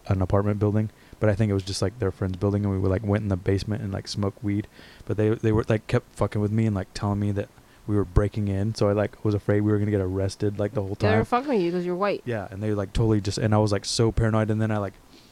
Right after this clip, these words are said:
Speaker 1: I was like, "I gotta go." Like, after I had my, like, little nickel bag of, like, dirt weed, and I
Speaker 2: <laughs>
Speaker 1: fuck-, and I was like, "What, you know, like, what is this?" And I, like, got on the train, like, by myself and, like, and rode back to Williamsburg, you know.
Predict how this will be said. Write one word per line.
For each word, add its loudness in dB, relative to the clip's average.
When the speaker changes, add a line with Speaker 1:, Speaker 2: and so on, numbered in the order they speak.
Speaker 1:
I 2
was 2
like, 0
"I 4
gotta 4
go." 2
Like, 0
after 4
I 4
had 4
my, 4
like, 2
little 2
nickel 0
bag 2
of, 2
like, -4
dirt 4
weed, 2
and 0
I 2
Speaker 2:
<laughs> -20
Speaker 1:
fuck-, -4
and 0
I 0
was -8
like, -12
"What, -10
you -6
know, -2
like, -6
what 0
is 0
this?" -2
And -2
I, 0
like, -4
got 2
on 2
the -2
train, 0
like, -6
by 0
myself -2
and, -6
like, -4
and -6
rode -2
back -6
to -6
Williamsburg, -4
you -2
know. -8